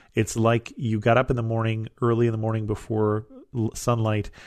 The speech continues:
and you moved the stakes or you moved the fence,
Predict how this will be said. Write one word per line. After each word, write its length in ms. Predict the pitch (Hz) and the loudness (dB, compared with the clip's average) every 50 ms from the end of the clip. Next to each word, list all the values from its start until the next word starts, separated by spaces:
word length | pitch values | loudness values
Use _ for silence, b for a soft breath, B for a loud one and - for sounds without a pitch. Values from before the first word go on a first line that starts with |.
| B B B B - | B B B B -4
and 160 | 123 117 113 | -2 -2 0
you 240 | 117 113 110 110 104 | 2 2 2 2 2
moved 420 | 107 113 120 123 127 131 123 113 | 2 2 4 4 4 2 0 -2
the 100 | - 117 | -2 -2
stakes 720 | 104 - - - - 113 113 104 - - - - - - - - | -2 -2 -4 -2 0 0 0 0 -2 -8 -12 -12 -12 -12 -8 -4
or 160 | 117 110 107 | 0 0 2
you 140 | 107 104 104 | 2 0 0
moved 320 | 110 120 120 - 131 101 | 0 0 2 2 2 2
the 100 | 123 120 | 2 2
fence, 540 | 110 - - 117 113 113 113 - - - | 2 2 2 2 2 2 0 -4 -8 -10